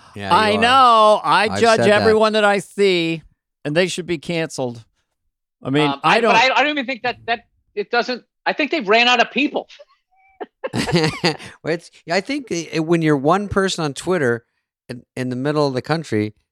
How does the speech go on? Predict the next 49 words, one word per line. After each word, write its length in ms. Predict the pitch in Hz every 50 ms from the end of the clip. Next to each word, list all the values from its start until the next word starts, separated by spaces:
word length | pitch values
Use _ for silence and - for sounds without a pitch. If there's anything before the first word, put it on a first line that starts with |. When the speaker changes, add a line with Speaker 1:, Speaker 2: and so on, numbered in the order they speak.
| _ _ _ -
Speaker 1:
and 180 | 113 113 117
you, 200 | 117 120 120 117 -
it's 200 | - 117 107 -
sort 180 | - 151 143 135
of 60 | 135
a 60 | 135
power 340 | - 117 131 151 175 180 156
move. 240 | 127 107 101 92 98
You 100 | 101 95
go, 140 | 101 98
"I 160 | - 107 131 147
could 180 | - 160 143
say 240 | - - 143 127 117
this, 300 | 107 123 117 113 - -
and 100 | 110 107 110
let's 180 | 127 131 -
see 260 | - - - 147 135 123
if 120 | 107 -
I 100 | 101 95 90
can 140 | 92 95 92
get 260 | 101 104 95 - _ _ _ _ _ _ _ _ _ _ _
some 200 | - - 101 98
shit 300 | - - - 120 104 -
started 340 | - - - 90 87 85 82
about 240 | 85 80 78 78 -
somebody, 320 | - 92 85 87 85 85
'cause 200 | 80 - 82 80
I 280 | - 95 101 107 113 117
personally 640 | - - - 117 110 101 - - 104 104 101 95 - _ _ _ _ _ _ _ _ _
didn't 240 | - 180 190 185 175
like 280 | 156 147 147 143 139 _
this, 480 | - 131 131 131 120 - - - - - _ _ -
and 100 | 101 98
I'm 100 | 107 113 117
gonna 140 | 117 110
make 500 | 104 101 104 110 107 107 - _ - 90 - _ _ _ _ _ _ _ _ _ _ _ -
it 100 | 110 104
a 60 | 98
point. 320 | - - 113 107 101 92
I'm 80 | 92 92
gonna 140 | 92 87 87
write 200 | 87 87 87 85
every 200 | 95 95 127 131
company, 540 | - 143 135 131 120 135 131 131 127 127 127
and 80 | 113 98
I'm 60 | 92
gonna 120 | 90 87
write 160 | 87 90 80
in," 180 | 104 107 98